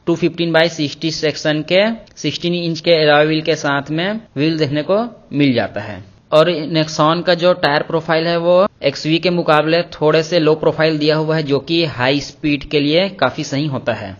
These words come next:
और दोनों के बूट स्पेस का बात करें तो अब एक्सयूवी फ़ोर डबल ओ में आपको थ्री सेवेंटी एट लीटर का बूट स्पेस देखने को मिल जाता है,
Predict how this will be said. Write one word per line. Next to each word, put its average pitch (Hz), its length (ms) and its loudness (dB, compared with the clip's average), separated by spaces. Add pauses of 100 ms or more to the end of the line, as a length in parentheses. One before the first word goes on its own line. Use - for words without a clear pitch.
(160)
और 160 60 4
दोनों 156 180 4
के 180 100 -2
बूट 160 260 -2
स्पेस 160 340 0
का 175 80 0
बात 156 240 4
करें 160 260 2
तो 180 120 4 (460)
अब 143 140 0
एक्सयूवी 151 360 0
फ़ोर 165 240 4
डबल 160 260 6
ओ 160 100 6
में 196 300 0 (220)
आपको 135 240 0 (120)
थ्री 180 560 2
सेवेंटी 156 440 0
एट 165 140 4
लीटर 160 300 0
का 170 100 -2
बूट 151 240 -8
स्पेस 156 300 -8
देखने 147 220 -8
को 175 140 -4
मिल 156 240 0
जाता 113 280 -4
है, 104 240 -14